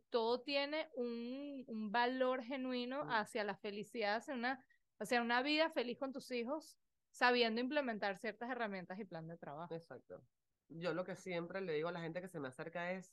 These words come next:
Speaker 2: o sea, ¿qué más puedes hacer para tener esas herramientas, o sea, para, para, eh, educarte en, y cada quien con su, con su problema, con su dificultad, con su, cualquier cosa que sea, ni siquiera nada más dentro de la neurodiversidad.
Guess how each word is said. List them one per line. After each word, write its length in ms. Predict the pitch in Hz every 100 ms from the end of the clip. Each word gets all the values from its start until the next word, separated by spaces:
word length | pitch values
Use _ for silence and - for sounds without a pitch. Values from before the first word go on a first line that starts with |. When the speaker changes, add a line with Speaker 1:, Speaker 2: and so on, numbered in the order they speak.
| -
Speaker 2:
o 120 | 147
sea, 320 | 143 147 135 _ _ -
¿qué 240 | 170 170
más 460 | 185 190 196 202 -
puedes 440 | 202 190 190 208 208 - _ _ _ _ _ _ _ _ _ _
hacer 500 | - 151 - 180 226
para 220 | 240 165 -
tener 320 | 156 160 175
esas 280 | 202 196 175
herramientas, 300 | 139 147 156
o 20 |
sea, 120 | 151
para, 240 | 147 143
para, 340 | - 139 135 131
eh, 180 | - 143
educarte 760 | 160 151 151 180 185 196 240 -
en, 360 | - 214 254 269 - _
y 140 | 185
cada 220 | 180 202 247
quien 180 | 269
con 180 | 262 269
su, 320 | 254 175 143 - -
con 160 | 160
su 120 | 160
problema, 720 | 147 147 160 202 226 226 226
con 180 | 208 165
su 140 | 160 160
dificultad, 760 | 151 151 151 151 190 208 208
con 120 | 180 170
su, 140 | 156 - _ _ _ _ _ _ _ _ _ -
cualquier 380 | 196 190 220 214
cosa 200 | 247 240
que 80 |
sea, 120 | 214 240
ni 80 |
siquiera 240 | 180 180 185
nada 140 | 202
más 140 | 208 202
dentro 240 | 208 185
de 40 |
la 80 | 160
neurodiversidad. 880 | 147 139 135 127 120 117 127 151 185